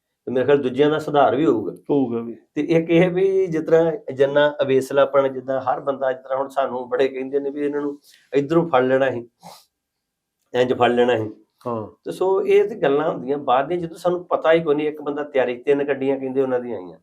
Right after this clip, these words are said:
Speaker 2: ਨਾਲੇ ਪਤਾ ਹੀ ਨਹੀਂ ਪਿੱਛੇ ਕਿੰਨੇ ਬੰਦੇ ਹੋਰ ਨੇ।
Speaker 1: ਹਾਂਜੀ।
Speaker 2: ਇਹਨਾਂ ਕੋਲ ਕਿਹੜਾ ਕਿਹੜਾ ਵੈਪਨ ਹੈ।
Speaker 1: ਹਾਂਜੀ,
Speaker 2: ਤਾਂ
Speaker 1: ਬਿਲਕੁਲ।
Speaker 2: ਤੁਸੀਂ, ਤੁਸੀਂ ਤੇ ਵੇਖੋ, ਤੁਸੀਂ ਤੇ ਕੋਈ ਡਾਕਾ ਮਾਰਨ ਥੋੜ੍ਹੀ ਗਏ ਹੋ।
Speaker 1: <laughs>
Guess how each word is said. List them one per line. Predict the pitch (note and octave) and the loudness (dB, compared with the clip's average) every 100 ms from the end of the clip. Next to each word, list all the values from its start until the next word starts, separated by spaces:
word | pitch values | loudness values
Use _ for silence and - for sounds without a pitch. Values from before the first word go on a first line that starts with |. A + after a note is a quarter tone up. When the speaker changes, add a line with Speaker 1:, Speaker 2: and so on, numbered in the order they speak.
| - | -4
Speaker 2:
ਨਾਲੇ | F3 G#3+ | 2 2
ਪਤਾ | G#3+ F#3+ | 2 4
ਹੀ | G#3+ | 6
ਨਹੀਂ | A3 | 6
ਪਿੱਛੇ | G#3 - | 2 0
ਕਿੰਨੇ | G3+ F#3 F#3 | 2 2 4
ਬੰਦੇ | F#3 F3+ | 4 4
ਹੋਰ | F3 D3+ | 4 2
ਨੇ। | D3 C#3 - | 0 -2 2
Speaker 1:
ਹਾਂਜੀ। | D#3+ C#3 A#2 - | 2 2 -2 0
Speaker 2:
ਇਹਨਾਂ | F#3 G3 | 2 2
ਕੋਲ | F#3 | 0
ਕਿਹੜਾ | F#3 F3 | 2 2
ਕਿਹੜਾ | F3 F3 | 4 2
ਵੈਪਨ | E3 D3 D3+ | 4 2 2
ਹੈ। | C#3+ | -2
Speaker 1:
ਹਾਂਜੀ, | C3+ _ _ - A#2 | -6 _ _ -6 2
Speaker 2:
ਤਾਂ | G3 | 6
Speaker 1:
ਬਿਲਕੁਲ। | A3+ | 10
Speaker 2:
ਤੁਸੀਂ, | G#3+ A#3 | 10 8
ਤੁਸੀਂ | A3 G3 G#3+ | 4 4 8
ਤੇ | |
ਵੇਖੋ, | A3 G#3+ A3 | 10 10 8
ਤੁਸੀਂ | G#3+ G3+ | 6 6
ਤੇ | G3+ G#3 G#3 | 8 8 8
ਕੋਈ | G3+ | 6
ਡਾਕਾ | F3+ E3 F3+ | 6 8 8
ਮਾਰਨ | F3+ F#3 | 6 6
ਥੋੜ੍ਹੀ | F3+ G3+ | 4 6
ਗਏ | F3 D#3 | 6 4
ਹੋ। | C#3 | 0
Speaker 1:
<laughs> | C3+ - - | -8 -12 -20